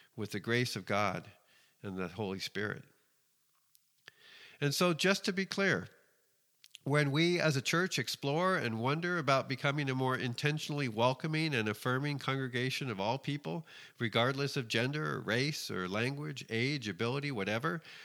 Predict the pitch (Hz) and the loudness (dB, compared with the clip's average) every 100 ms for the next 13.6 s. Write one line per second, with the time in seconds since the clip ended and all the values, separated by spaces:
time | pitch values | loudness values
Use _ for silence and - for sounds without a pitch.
0 | - - - 135 131 160 160 170 160 151 | -20 -20 -4 0 2 2 2 2 2 0
1 | 160 - - 190 196 180 - - 127 123 | -2 -2 0 2 4 2 0 0 0 2
2 | 117 117 101 107 98 90 - 87 104 - | 0 0 0 2 2 0 -4 -6 -6 -6
3 | - - _ _ - 107 107 - 123 - | -8 -10 _ _ -6 0 0 0 -4 0
4 | 123 98 92 - - _ _ _ _ _ | 2 2 -2 -8 -20 _ _ _ _ _
5 | _ _ _ _ _ - - - - 120 | _ _ _ _ _ -20 -20 -20 -8 -4
6 | 120 143 160 156 143 139 131 139 139 131 | 0 2 2 2 0 0 0 2 2 2
7 | 127 127 131 127 - 127 123 120 - - | 0 2 0 -2 0 2 4 2 -4 -6
8 | 131 123 151 143 151 135 - 101 - - | -4 -2 -2 0 -2 -4 -6 -8 -8 -10
9 | - _ _ _ _ - - - - 151 | -12 _ _ _ _ -20 -16 -16 -2 2
10 | 147 165 156 147 208 208 - 190 165 - | 6 6 4 2 0 0 0 2 0 2
11 | 170 165 160 156 131 131 - 151 139 113 | 2 4 4 2 0 0 2 2 2 0
12 | - 214 170 - - - - 147 170 - | 2 2 2 0 0 -4 0 2 2 4
13 | 180 196 156 98 104 | 4 4 2 -4 -8